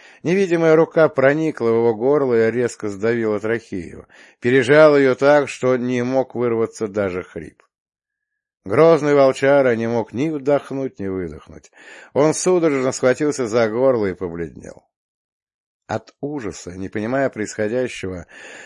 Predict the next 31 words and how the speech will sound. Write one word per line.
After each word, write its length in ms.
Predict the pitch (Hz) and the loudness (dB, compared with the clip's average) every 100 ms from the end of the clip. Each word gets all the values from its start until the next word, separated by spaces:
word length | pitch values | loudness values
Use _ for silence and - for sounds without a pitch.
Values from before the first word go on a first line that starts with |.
| - _ | -20 _
его 380 | 107 147 170 139 | 0 2 2 2
глаза 520 | 151 151 131 160 147 | 4 4 4 4 6
выкатились 600 | 139 143 127 123 120 - | 4 2 0 -2 -2 -2
точно 400 | 135 123 127 123 | -2 -2 -4 -4
у 80 | 127 | 0
лемура. 580 | 139 120 85 82 67 _ - - - | -2 -2 -6 -8 -12 _ -20 -20 -4
Перед 240 | 139 151 147 | 2 2 2
смертью 560 | 151 170 185 170 170 | 0 2 2 2 0
он 80 | 160 | -2
все-таки 380 | - 151 147 156 | -2 -4 -4 -6
смог 420 | - 143 113 - | -4 -2 -2 -2
издать 560 | 110 107 107 135 127 120 | -4 -4 2 2 2 -2
негромкий 720 | 113 101 131 147 151 - 139 | -4 0 0 -2 -6 -4 -4
жалобный 720 | 98 110 107 101 90 92 90 | -2 0 2 0 -4 -8 -10
хрип. 320 | - 82 - _ _ _ _ _ _ _ _ _ _ _ - | -12 -20 -20 _ _ _ _ _ _ _ _ _ _ _ -6
Неловко 540 | 117 156 180 - 117 | 2 4 4 0 -6
взмахнул 440 | 95 110 104 107 | -4 -4 -6 -4
руками 680 | 104 110 135 139 135 123 113 - - _ | -4 -4 -2 -2 -2 -6 -8 -12 -20 _
и, 140 | 127 | 0
глядя 400 | 123 147 160 143 | 2 6 6 6
на 140 | 131 131 | 2 0
ухмылку 540 | 117 127 131 117 - | -2 -4 -2 -2 -4
на 80 | 113 | -4
моем 180 | 113 107 | -2 -2
лице, 440 | 107 107 - 131 - | -4 -6 -2 -2 -2
упал 560 | 101 92 _ 113 110 | -6 -10 _ 0 0
едва 540 | 98 98 85 87 95 92 | 0 -6 -8 -6 -4 -4
ли 120 | 85 | -6
не 140 | 85 | -12
в 80 | 82 | -16
костер. 580 | _ 82 - - - - | _ -20 -20 -18 -20 -20